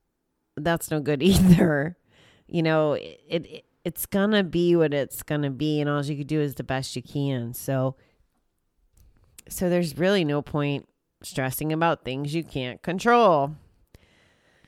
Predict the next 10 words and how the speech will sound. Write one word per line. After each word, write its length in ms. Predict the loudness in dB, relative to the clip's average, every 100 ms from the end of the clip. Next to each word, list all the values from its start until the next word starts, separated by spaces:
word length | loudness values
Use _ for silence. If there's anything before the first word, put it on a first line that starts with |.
| _ _ _ _ _ _ _ _ _ _
So 220 | 2 2 4
I'm 220 | 4 6
not, 340 | 4 4 2 -2
I'm 200 | -2 0
not 260 | 2 0 -2 -6 -2
perfect 500 | 0 2 0 0 2
at 380 | 6 6 4 0 _ _ _ _ _ -8
all 220 | -4 -2
this, 420 | 0 -2 -2 -10 -14 -10
obviously. 840 | -8 -4 0 0 0 2 2 2